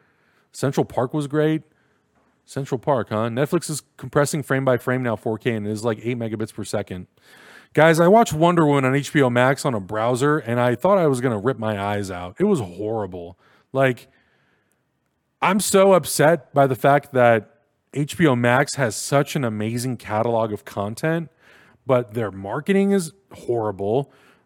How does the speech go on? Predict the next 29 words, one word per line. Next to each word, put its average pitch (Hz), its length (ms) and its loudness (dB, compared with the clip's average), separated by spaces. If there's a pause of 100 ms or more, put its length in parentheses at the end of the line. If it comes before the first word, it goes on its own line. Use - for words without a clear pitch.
The 117 260 -4
way 143 160 4
they 156 200 4
advertise 160 640 2
each 147 240 -8
of 160 120 -2
the 156 60 0
major 135 340 -2
brands 113 440 0
that 123 120 -8
they 113 180 -2
own 123 420 0
is 127 140 -4
horrible. 98 680 -4 (420)
The 127 560 4
quality 143 720 2
of 110 140 -8
the 110 100 -6
streaming 110 880 -4 (640)
outside 151 460 0
of 135 80 2
a 117 60 -4
television 107 760 -2
is 107 220 -14
horrible. 104 920 -4 (640)
Horrible. 139 760 0 (500)
It's - 160 -16
not 185 280 -2
good. 135 400 -4